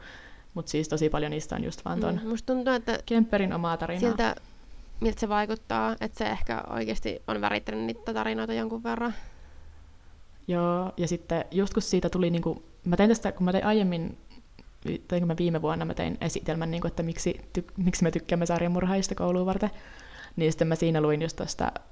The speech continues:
Speaker 1: Kemperistä paljon, niinku, niitä sen ajan uutislehtisiä, että miten sitä on uutisoitu silloin, kun se jäi kiinni.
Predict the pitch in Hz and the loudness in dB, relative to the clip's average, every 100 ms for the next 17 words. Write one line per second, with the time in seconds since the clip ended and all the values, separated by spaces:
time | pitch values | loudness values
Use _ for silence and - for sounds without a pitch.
0 | - - 165 180 175 - 165 165 165 170 | -6 -4 0 0 -2 -2 0 2 0 -2
1 | 175 - - - 175 170 175 165 165 165 | -4 -6 -14 -4 -2 2 2 4 4 4
2 | 165 165 - - 175 175 180 180 165 190 | 2 0 -6 -6 -2 0 0 0 0 0
3 | 196 185 170 165 160 - 160 160 160 165 | 0 2 2 2 2 2 2 2 0 -2
4 | 165 170 165 165 - 170 170 196 | -2 -2 2 2 0 -2 2 0